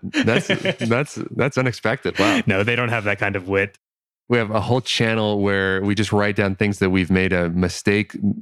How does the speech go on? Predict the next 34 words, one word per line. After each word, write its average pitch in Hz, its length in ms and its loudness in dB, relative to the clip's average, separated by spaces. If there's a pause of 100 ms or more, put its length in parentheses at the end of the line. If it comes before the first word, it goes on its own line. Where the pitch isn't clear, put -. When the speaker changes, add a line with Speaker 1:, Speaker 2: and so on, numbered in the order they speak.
(160)
Speaker 1:
on. 92 480 0
And, 92 500 0
uh, 87 420 0 (120)
it's 127 120 0
great 117 400 -2
because 98 420 -2 (480)
we, 107 560 2
it's, - 280 -2
it's - 440 -4 (100)
the 117 120 4
sort 143 160 2
of 120 100 0
thing 117 220 2
where 104 220 2
in 107 160 0
the 101 80 2
moment 107 440 0
you'll 101 140 2
be 95 140 2
able 90 120 2
to 87 60 2
recognize 90 500 0
it, 87 100 0
but 90 100 2
in 87 100 4
a 90 40 4
week 95 360 0 (140)
you'll, 92 380 2
you 101 120 2
won't 107 120 2
even 92 140 -2
remember 92 280 0
that 85 160 0
it, 80 100 -4